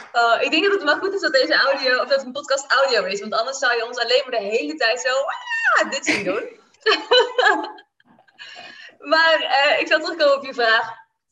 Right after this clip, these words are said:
Eh, zal ik mezelf even voorstellen? Oké, ja, daar zou ik, eh, acht uur over kunnen doen, maar dat ga ik niet doen. Dus in een notendop. Eh, ik heet Phil van Zon. Ik heb nu acht jaar mijn eigen bedrijf. Ik ben gestart als life coach.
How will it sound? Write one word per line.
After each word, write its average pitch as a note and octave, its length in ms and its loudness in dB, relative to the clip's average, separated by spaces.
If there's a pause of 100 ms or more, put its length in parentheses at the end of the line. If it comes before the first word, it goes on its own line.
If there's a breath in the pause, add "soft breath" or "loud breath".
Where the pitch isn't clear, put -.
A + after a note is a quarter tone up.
(320)
Eh, A#3+ 260 2
zal D#4+ 160 2
ik D#4+ 60 -6
mezelf C4+ 280 2
even A3 160 -2
voorstellen? G3 640 -2
Oké, A3+ 360 -2
ja, A3 220 2
daar A3+ 120 -2
zou B3 200 2
ik, A#3 80 -4
eh, G#3+ 220 -4
acht B3+ 240 -2
uur B3 60 -8
over A3 180 -4
kunnen G#3+ 180 -2
doen, C#4 220 0
maar A#3+ 100 -4
dat A3 140 -2
ga E3+ 160 -2
ik - 80 -10
niet G3 160 -10
doen. D4 180 -6
Dus A#3+ 100 -8
in A#3 120 -6
een G#3 200 -6
notendop. E4 720 -4 (640 soft breath)
Eh, A#3+ 340 2
ik - 80 -2
heet A3+ 340 0
Phil B3 160 2
van A#3+ 140 -8
Zon. E4+ 400 -10
Ik G#3+ 120 -12
heb A3+ 140 -6
nu A#3 240 -12
acht E4+ 300 -6
jaar G#3 360 -2
mijn F#3 120 -10
eigen F#3+ 280 -6
bedrijf. C4+ 440 -2
Ik G3+ 140 -16
ben G#3+ 400 -2 (120 soft breath)
gestart - 460 -2
als A3+ 140 -8
life G3 420 -2
coach. F#4 600 -10